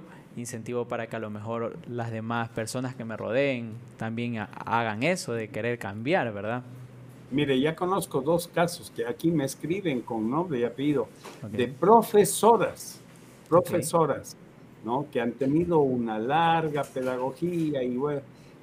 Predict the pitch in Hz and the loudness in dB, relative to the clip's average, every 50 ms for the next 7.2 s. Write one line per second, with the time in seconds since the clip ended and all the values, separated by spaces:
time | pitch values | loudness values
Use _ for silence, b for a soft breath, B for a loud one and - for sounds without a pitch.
0 | - - 139 135 135 - 139 131 131 127 - 139 143 160 180 185 175 147 - - | 0 2 2 2 2 2 2 2 2 2 0 2 2 2 2 2 0 0 2 0
1 | 123 110 107 127 127 127 131 135 131 131 - - 185 190 185 185 165 - - - | -2 0 0 0 0 2 0 0 -2 -4 -2 -2 0 0 0 0 -2 -6 -12 -20
2 | - - - - - - - - - 110 110 110 110 110 107 107 104 104 107 - | -20 -20 -20 -20 -20 -20 -20 -8 -2 -2 0 2 2 2 0 0 -2 -4 -6 -8
3 | - 113 113 - - 160 156 156 - - 139 - - 143 143 - 175 170 165 156 | -8 -8 -8 -2 0 0 0 0 -2 -4 -4 -2 -4 -6 -2 0 0 2 2 0
4 | 135 - 135 123 120 110 110 - - 139 156 190 196 165 - 185 180 175 - B | -2 -2 -4 -4 -4 -6 -6 -4 -2 0 0 0 0 0 -2 -2 -2 -2 -4 B
5 | B B B B B - - 131 127 131 135 127 120 123 120 131 143 151 170 185 | B B B B B -4 -2 -2 -2 0 0 0 0 0 0 0 0 2 2 2
6 | 185 165 147 127 110 143 151 156 151 151 160 151 147 - 151 131 123 - - 147 | 2 0 0 0 0 0 0 2 2 2 2 0 -2 -4 -4 -6 -6 -4 -4 -6
7 | 147 - - | -6 -6 -10